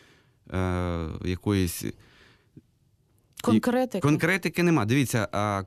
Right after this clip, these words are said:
Speaker 1: тому що питання, а, ну, питання війни, війни — це дуже складне питання. Воно, воно не вирішується Україною, я вам хочу сказати. Сьогоднішній конфлікт, він став інтернаціональним.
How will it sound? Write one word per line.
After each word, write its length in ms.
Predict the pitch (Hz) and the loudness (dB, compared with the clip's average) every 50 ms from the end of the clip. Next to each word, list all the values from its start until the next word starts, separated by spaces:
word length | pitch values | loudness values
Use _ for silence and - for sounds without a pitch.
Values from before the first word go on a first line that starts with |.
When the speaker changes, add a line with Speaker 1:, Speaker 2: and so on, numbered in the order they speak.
| - _ _ _ _ _ _ _ _ _ _ _ _ _ _ _ _ _ | -8 _ _ _ _ _ _ _ _ _ _ _ _ _ _ _ _ _
Speaker 1:
тому 220 | - 139 151 165 | 2 4 4 4
що 180 | 147 - - 143 | 4 2 -2 -2
питання, 880 | - 165 156 - - 175 180 180 180 175 170 165 160 156 151 143 135 - | -2 -4 -4 -2 -2 0 2 2 2 2 2 2 2 0 0 -2 -2 -2
а, 320 | - 120 120 117 117 113 104 | -2 -2 0 0 0 2 2
ну, 240 | 123 139 131 107 - - - | 4 4 2 2 0 -6 -6
питання 460 | - 127 123 - 156 156 151 147 139 | -4 -4 -2 0 0 0 2 2 2
війни, 420 | 135 139 139 139 135 131 127 117 - - _ _ _ _ - | 2 4 4 4 4 4 4 2 0 -4 _ _ _ _ -4
війни — 340 | 92 104 120 120 120 107 95 | 0 2 4 4 4 2 2
це 240 | - - 110 101 | 2 0 0 2
дуже 280 | 98 98 104 101 98 101 | 2 2 2 2 2 0
складне 360 | 98 - 107 110 107 113 123 | 0 0 -2 0 0 0 0
питання. 400 | 123 - 151 - 151 147 143 131 | 0 -2 -6 -6 -4 -4 0 2
Воно, 320 | 110 110 113 117 113 - - | 2 4 4 4 4 2 0
воно 440 | - 95 117 135 151 156 147 139 131 - | -2 0 2 4 4 4 4 2 2 4
не 240 | 110 113 120 139 156 | 4 6 6 6 6
вирішується 600 | 156 165 160 175 160 - - 139 123 - - 135 | 4 4 4 4 2 4 4 2 2 2 2 2
Україною, 600 | 131 117 - 139 135 131 123 113 107 104 107 110 | 2 2 2 0 2 2 4 4 4 4 4 2
я 80 | 110 113 | 2 2
вам 120 | 117 117 | 2 2
хочу 240 | - 123 117 - 120 | 0 -2 -2 -2 -4
сказати. 500 | - - 120 117 117 113 113 - 110 113 - _ _ _ _ | -4 -2 -2 -2 -2 -2 -4 -6 -10 -12 -12 _ _ _ _
Сьогоднішній 680 | - - 131 120 120 156 180 160 160 139 - - 143 123 | -2 0 2 4 4 4 4 4 2 2 2 0 0 0
конфлікт, 520 | - 139 139 135 - 165 180 190 175 - | 2 2 2 2 2 0 -2 -2 0 0
він 140 | 131 143 147 | 2 2 2
став 280 | - - 151 147 135 127 | 0 0 -2 0 2 2
інтернаціональним. 920 | 120 - 127 120 123 120 110 - 120 117 104 95 82 82 90 95 101 113 | 2 2 2 2 2 2 2 0 2 2 2 2 0 0 -2 -4 -4 -6